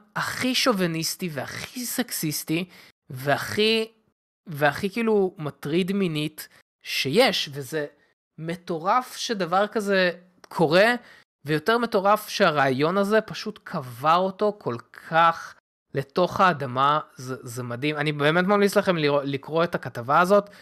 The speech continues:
כי זה, דוד, זה פשוט לא בסדר, פשוט כל כך הרבה דברים לא בסדר במה שהוא עשה, במה שהוא אמר,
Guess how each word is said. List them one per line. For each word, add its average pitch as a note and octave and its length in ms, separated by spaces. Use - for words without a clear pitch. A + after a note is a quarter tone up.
כי C#3+ 100
זה, C#3 300
דוד, E3+ 420
זה D3 180
פשוט G#3+ 360
לא F3+ 240
בסדר, D3+ 680
פשוט C3+ 260
כל E3 140
כך F3+ 360
הרבה D3+ 320
דברים D3 440
לא D3 140
בסדר C3+ 600
במה B2+ 260
שהוא C#3 280
עשה, C3+ 320
במה B2+ 240
שהוא C3 240
אמר, C#3 300